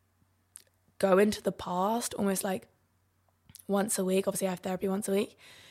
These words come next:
Go into the past and actually sort out the root causes. Do you know what I mean? Let go of the guilt that I held in certain things and let go of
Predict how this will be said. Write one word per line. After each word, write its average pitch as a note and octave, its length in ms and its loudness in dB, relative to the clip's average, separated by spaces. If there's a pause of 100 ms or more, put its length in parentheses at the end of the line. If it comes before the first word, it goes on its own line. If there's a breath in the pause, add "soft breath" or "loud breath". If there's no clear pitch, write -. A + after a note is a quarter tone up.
(180 loud breath)
Go G3+ 120 0
into G#3+ 160 2
the A3+ 80 2
past G3 420 -2
and F3+ 100 0
actually G3+ 280 0
sort F#3 340 0
out F3 240 -2
the F3+ 80 -4
root F3+ 320 -4
causes. E3+ 720 -8
Do - 140 -6
you F#3 40 0
know F#3 40 0
what - 60 -2
I F3+ 40 0
mean? F#3+ 260 2
Let F#3+ 300 0
go F#3 300 2
of F3+ 140 0
the F3+ 80 -2
guilt F3+ 400 -2
that F#3+ 100 -2
I F#3 80 -2
held F3 400 -2
in F3+ 120 -4
certain F3 400 -6
things E3 380 -6
and E3+ 140 -8 (420 loud breath)
let - 260 -2
go F#3 440 2
of F3+ 240 2